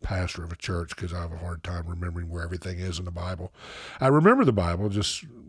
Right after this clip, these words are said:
struggle to remember where it's at. It doesn't help that you're dyslexic and have learning disabilities, but God has worked through all that junk to do with his work in my life, so I'm good with it.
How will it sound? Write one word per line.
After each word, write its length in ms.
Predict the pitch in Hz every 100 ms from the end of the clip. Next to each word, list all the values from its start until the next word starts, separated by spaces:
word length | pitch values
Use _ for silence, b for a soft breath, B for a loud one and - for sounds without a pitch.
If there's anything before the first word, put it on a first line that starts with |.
| -
struggle 320 | - - 104 110
to 100 | 101
remember 280 | 104 98
where 320 | 92 92 107 95
it's 140 | -
at. 260 | 104 95 - _ _ _ _ _ _ _ - - B B B
It 100 | 160
doesn't 240 | 156 117 104
help 220 | 113 -
that 100 | 101
you're 80 | 98
dyslexic 580 | 101 104 92 90 95
and 100 | 90
have 100 | 87
learning 260 | 87 92 90
disabilities, 600 | 82 - 90 87 85 -
but 180 | 104 92
God 300 | 113 104 95
has 340 | 104 92 -
worked 360 | 104 98 - -
through 240 | - 98
all 240 | - 92 87
that 160 | 92
junk 440 | - 95 87 - -
to 100 | 95
do 180 | 87 90
with 260 | 90 -
his 200 | 101 90
work 200 | 92 87
in 80 | 92
my 140 | 87 82
life, 280 | 78 80
so 160 | - 95
I'm 140 | 90
good 220 | 85 85 80
with 140 | -
it. 140 | -